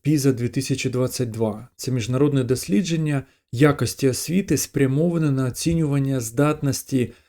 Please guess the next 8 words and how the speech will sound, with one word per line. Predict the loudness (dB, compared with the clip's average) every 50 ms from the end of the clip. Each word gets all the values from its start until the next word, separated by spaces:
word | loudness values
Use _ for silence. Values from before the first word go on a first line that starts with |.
| _ _ 0
п'ятнадцятирічних | 0 0 2 2 0 0 0 -2 -4 -2 0 2 2 2 0 -2 -4 -4 -6 -4 0 2
учнів | 2 2 2 0 -4 -4 -2
застосовувати | -4 -6 -6 -6 -8 -8 -4 -2 0 0 0 2 0 0 0 0 0 0 0 0 -2 -4
знання | -4 -4 -2 -2 -2 0 0 0
і | 0
уміння | 0 0 0 0 0 0 0 0 0 0 0 0
з | -2 -2 -2 -2 -2
читання, | -2 -4 -6 -2 0 2 2 4 2 2 2 0 -2